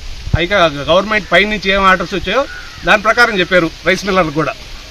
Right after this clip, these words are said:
వాళ్ళు బెదిరించారంటున్నాం, మేమంటోలా బెదిరించారని. గట్టిగా ఇన్‌స్ట్రక్షన్ తీసుకున్నారు వాళ్ళు. రైస్ మిల్లర్లు ఏమో మమ్మల్ని బెదిరించారంటున్నారు. ఈ, ఈ విధంగా ఉండి వాళ్ళు ఎంత మాత్రం కోఆపరేట్ చేస్తారు? ఈ ధాన్యాన్ని, పండిన ధాన్యాన్ని తీసుకొని పోయి ఏం చేస్తారని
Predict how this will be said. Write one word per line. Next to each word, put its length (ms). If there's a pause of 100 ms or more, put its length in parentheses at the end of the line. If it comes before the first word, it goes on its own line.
(120)
వాళ్ళు 200
బెదిరించారంటున్నాం, 680
మేమంటోలా 400
బెదిరించారని. 580 (520)
గట్టిగా 500
ఇన్‌స్ట్రక్షన్ 600
తీసుకున్నారు 420
వాళ్ళు. 220 (480)
రైస్ 220
మిల్లర్లు 300
ఏమో 120
మమ్మల్ని 320
బెదిరించారంటున్నారు. 880 (540)
ఈ, 260 (380)
ఈ 80
విధంగా 300
ఉండి 380 (500)
వాళ్ళు 220
ఎంత 180
మాత్రం 360
కోఆపరేట్ 400
చేస్తారు? 460 (1000)
ఈ 80
ధాన్యాన్ని, 500
పండిన 320
ధాన్యాన్ని 460 (120)
తీసుకొని 340
పోయి 160
ఏం 140
చేస్తారని 480